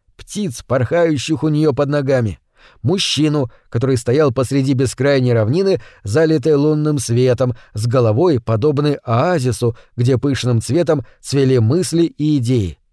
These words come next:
Город с красными башнями домов, храмов и замков под небом,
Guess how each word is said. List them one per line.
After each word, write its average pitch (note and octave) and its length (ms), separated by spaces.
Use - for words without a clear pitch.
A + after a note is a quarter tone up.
Город C#3+ 460
с - 60
красными C3+ 600
башнями C3 520
домов, A#2 500
храмов D3+ 580
и D#3 60
замков D3 560
под D3 180
небом, C#3 460